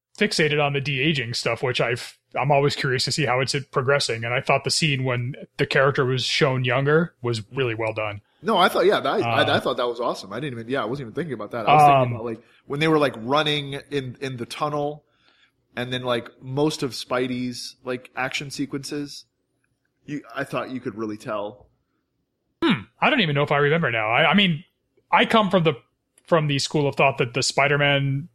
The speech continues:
Speaker 1: movies always looked fake. So if it had anything to do with his movements, um, they could only have improved from there. But yeah, I, I, to the fact that I'm not sure what you're talking about means I might have missed it.
Speaker 2: Hmm.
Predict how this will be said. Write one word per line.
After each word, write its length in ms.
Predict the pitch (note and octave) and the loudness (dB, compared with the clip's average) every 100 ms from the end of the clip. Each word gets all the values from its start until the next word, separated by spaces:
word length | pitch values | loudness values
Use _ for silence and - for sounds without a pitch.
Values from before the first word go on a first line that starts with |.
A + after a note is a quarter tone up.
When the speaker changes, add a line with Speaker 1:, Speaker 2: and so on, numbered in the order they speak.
| - | -2
Speaker 1:
movies 300 | D3+ D3+ C#3+ | 2 2 2
always 420 | - C3+ D3 D#3 | 2 4 4 4
looked 160 | D3+ - | 2 0
fake. 400 | - D3+ F#3+ - - | 2 2 0 -6 -4
So 300 | - C3+ B2+ | 0 2 2
if 80 | |
it 80 | C3 | 2
had 160 | C3+ D#3 | 4 4
anything 260 | E3+ E3+ | 4 2
to 80 | C#3+ | 0
do 160 | C3+ D3 | 2 2
with 140 | C3 | 0
his 240 | - C3 A#2+ | 0 -2 0
movements, 640 | C3 A#2+ G2+ G2 - - _ _ _ _ _ _ _ _ _ - | -2 -2 -6 -4 -4 -6 _ _ _ _ _ _ _ _ _ -10
um, 400 | G2+ G#2 G2 G#2+ | -6 -6 -8 -8
they 100 | C3 | -6
could 140 | C3 C3 | -2 -2
only 180 | B2 | -2
have 100 | A2+ | -4
improved 300 | G#2+ - A2 | -6 -8 -8
from 140 | - G#2 | -8 -4
there. 400 | A#2 G#2+ G2+ - | -2 -2 -4 -6
But 120 | B2+ | -2
yeah, 140 | C#3+ D#3 | 2 4
I, 340 | C3 C#3 C#3 | 4 4 4
I, 60 | F#3 | 2
to 160 | - | 2
the 120 | E3+ D#3+ | 2 4
fact 200 | G3 G3 | 2 4
that 80 | D#3 | 2
I'm 100 | E3 | 2
not 140 | D#3 | 0
sure 140 | - | 0
what 80 | D3 | 0
you're 80 | C3+ | 0
talking 280 | C#3 C3+ D3+ | -2 0 2
about 180 | D#3+ C#3+ | 2 0
means 180 | C3 | -2
I 80 | B2 | -4
might 180 | A2 B2+ | -4 -4
have 100 | G#2+ | -4
missed 220 | B2 - | -6 -8
it. 120 | - - _ _ - | -10 -14 _ _ -20
Speaker 2:
Hmm. 180 | C3 | -18